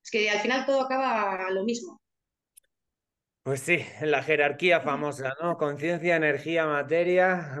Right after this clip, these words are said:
Speaker 2: pues
Speaker 1: Sí.
Speaker 2: para que llegue a la materia tiene que venir de algún lado. <laughs>
Speaker 1: Lo que has dicho antes del dolor de cabeza, por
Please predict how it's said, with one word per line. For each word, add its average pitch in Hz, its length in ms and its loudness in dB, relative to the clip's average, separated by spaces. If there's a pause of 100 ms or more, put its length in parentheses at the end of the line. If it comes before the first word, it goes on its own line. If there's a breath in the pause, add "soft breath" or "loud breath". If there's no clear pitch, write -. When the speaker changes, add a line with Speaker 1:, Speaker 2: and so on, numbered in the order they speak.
(100)
Speaker 2:
pues 127 800 -2
Speaker 1:
Sí. 113 100 -12
Speaker 2:
para 123 160 -6
que 131 120 0
llegue 156 180 4
a 165 60 6
la 170 120 4
materia 170 560 2
tiene 156 300 -2
que 147 80 2
venir 147 300 -2
de 143 80 -2
algún 139 320 -4
lado. 175 280 -6 (100)
<laughs> - 720 -10 (260)
Speaker 1:
Lo 240 140 -4
que 277 60 0
has 294 100 2
dicho 339 240 2
antes 294 280 2
del 247 140 0
dolor 226 240 0
de 285 100 -4
cabeza, 214 420 -4
por 196 80 -4